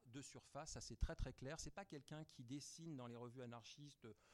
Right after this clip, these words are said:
par, euh, coquetterie, hein. C'est quelqu'un qui est définitivement engagé dans, dans, dans l'anarchisme, et on le voit bien là, en fait, pour lui, le devenir télépathique de l'art, c'est une manière, dans la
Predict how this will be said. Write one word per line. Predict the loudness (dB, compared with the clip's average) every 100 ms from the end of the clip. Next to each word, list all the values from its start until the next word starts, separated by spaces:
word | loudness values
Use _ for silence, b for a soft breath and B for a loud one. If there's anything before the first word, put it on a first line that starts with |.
| B 0
par, | 6 8 8 6
euh, |
coquetterie, | 4 4 4 4 4 4 4
hein. | 4
C'est | 2
quelqu'un | 4 2 2 0
qui | 2
est | 2 B B -20 -20 -12 8
définitivement | 10 10 10 8 8 2 4 4 4 0 8
engagé | 10 12 12 10 8
dans, | 6 4
dans, | 4 4
dans | 8 8
l'anarchisme, | 10 8 8 6 8 8
et | 8
on | 4
le |
voit | 2 2
bien | 2 2
là, | 2
en | 2
fait, | 0 8
pour | 10
lui, | 10 6 0 B 4
le | 6
devenir | 6 4 4
télépathique | 4 2 2 0 -2
de | 0
l'art, | 2 2 0
c'est | -2 4
une | 6
manière, | 6 4 2 0 -2 B B 0
dans | 4 6
la | 6